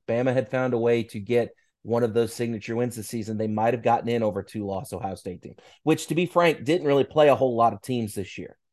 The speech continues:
at least not decent teams. They played a lot of crap teams. Um, so there is an argument to be made,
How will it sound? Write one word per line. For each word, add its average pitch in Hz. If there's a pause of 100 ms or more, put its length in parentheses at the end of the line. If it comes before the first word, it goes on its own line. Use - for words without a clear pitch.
(260)
at 113
least 120
not 123
decent 123
teams. 90
They 110
played 127
a 104
lot 107
of -
crap 127
teams. 98 (420)
Um, 117 (220)
so 135
there 151
is 196
an 196
argument 160
to 151
be 143
made, 123